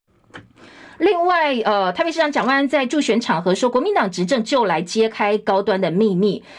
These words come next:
陈时中激他说，讥笑他说，“读法律还不了解合约吗？”另外呢，呃，赖清德他承诺要解密高端，不过也被在野党批说，“哎，解到哪里去哦？到现在都还没有看到解密”等等等哦。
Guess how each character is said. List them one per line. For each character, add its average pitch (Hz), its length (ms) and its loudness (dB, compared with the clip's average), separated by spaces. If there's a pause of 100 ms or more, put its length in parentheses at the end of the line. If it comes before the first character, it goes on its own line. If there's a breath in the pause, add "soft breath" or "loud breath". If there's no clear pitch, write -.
(160 loud breath)
陈 240 180 0
时 247 200 -4
中 254 200 0
激 247 300 -2
他 240 240 0
说， 226 320 0
讥 262 220 -4
笑 254 180 0
他 202 160 0
说 226 160 0
，“读 285 140 0
法 381 180 -2
律 262 100 0
还 214 140 -2
不 226 120 0
了 185 140 2
解 160 140 -2
合 160 220 0
约 233 240 2
吗？” 202 400 0 (340 loud breath)
另 311 240 2
外 311 300 2
呢， 233 280 2 (340 loud breath)
呃， 185 240 2
赖 320 280 -2
清 302 400 -2
德 180 420 0
他 233 160 -2
承 208 300 -2
诺 240 100 2
要 226 160 0
解 165 240 -2
密 208 220 2
高 233 220 0
端， 269 240 0
不 208 120 -2
过 226 80 4
也 180 120 2
被 202 120 0
在 208 160 -2
野 190 120 2
党 - 180 -2
批 - 180 -4
说 220 140 0
，“哎， 381 140 2
解 180 200 0
到 359 200 0
哪 247 160 -2
里 233 120 -4
去 302 220 -2
哦？ 247 140 2
到 247 120 -2
现 226 200 -2
在 226 120 0
都 311 220 2
还 165 160 -2
没 175 80 -2
有 165 80 0
看 165 160 -4
到 170 100 0
解 165 240 -2
密” 190 160 2
等 180 160 0
等 311 160 4
等 180 200 0
哦。 214 160 -2